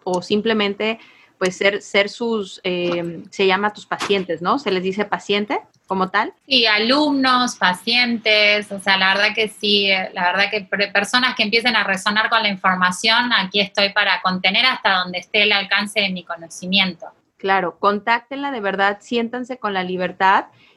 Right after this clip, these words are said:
Speaker 1: y ahorita nos va a dar unos pequeños tips. Seguramente vamos a tenerla en una segunda sesión porque creo que hay mucho más de qué platicar y tenemos, Ani, para, Analía para rato,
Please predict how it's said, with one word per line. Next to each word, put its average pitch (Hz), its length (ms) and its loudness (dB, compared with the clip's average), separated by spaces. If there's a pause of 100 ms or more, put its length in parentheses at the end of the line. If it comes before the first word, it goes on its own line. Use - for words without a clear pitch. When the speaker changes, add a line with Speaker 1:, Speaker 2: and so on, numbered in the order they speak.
(120)
Speaker 1:
y 247 480 4
ahorita 220 320 2
nos 240 180 -4
va 220 60 2
a 214 40 4
dar 220 80 0
unos 220 160 -8
pequeños 196 440 -6
tips. 208 280 -4
Seguramente 240 680 0
vamos 226 220 0
a 214 60 -8
tenerla 190 420 -2
en 196 100 -2
una 190 200 0
segunda 196 540 0
sesión 185 460 -6
porque 180 540 -2 (480)
creo 208 200 0
que 226 80 2
hay 226 80 4
mucho 240 480 0
más 214 460 -2
de 190 200 -4
qué 196 140 -4
platicar 196 680 0
y 196 140 -6
tenemos, 190 720 -4
Ani, 185 260 -2
para, 170 440 0
Analía 196 480 0
para 214 160 2
rato, 180 460 -6